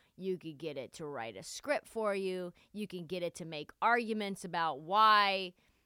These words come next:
villains are actually the heroes in movies. There's all kinds of tw-, TikToks being made about it. It's blowing my mind. But what I know about Chat G P T, based on what I have heard,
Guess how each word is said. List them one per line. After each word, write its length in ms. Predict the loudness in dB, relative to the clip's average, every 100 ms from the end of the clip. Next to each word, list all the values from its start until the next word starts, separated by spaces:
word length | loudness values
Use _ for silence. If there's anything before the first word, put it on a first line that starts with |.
| _
villains 640 | -14 -2 0 2 0 -2 -2
are 120 | 0
actually 540 | 2 0 -6 -10 -10
the 80 | -12
heroes 640 | -10 -2 0 2 2 -2 -8
in 140 | -6
movies. 500 | -4 -4 -4 -4 -4
There's 140 | 0
all 180 | 6 6
kinds 360 | 6 4 4 2
of 100 | -8
tw-, 200 | -10 -8
TikToks 520 | -8 0 4 4 2
being 260 | -4 -2 0
made 220 | 0 0
about 300 | 4 6 6
it. 120 | 2 -8 -10
It's 180 | -8 -6
blowing 420 | 6 8 8 6
my 160 | 0 -2
mind. 420 | -2 -2 -4 -14 _ -6
But 160 | -2 0
what 160 | 2 8
I 160 | 6
know 260 | 6 6 6
about 300 | 6 4 2
Chat 320 | 2 0 0
G 160 | -4 -8
P 140 | -8
T, 260 | -8 -8 -6
based 320 | -4 -4 -4
on 140 | -4
what 180 | -2 -2
I 120 | -2
have 120 | -4
heard, 300 | -4 -4 -4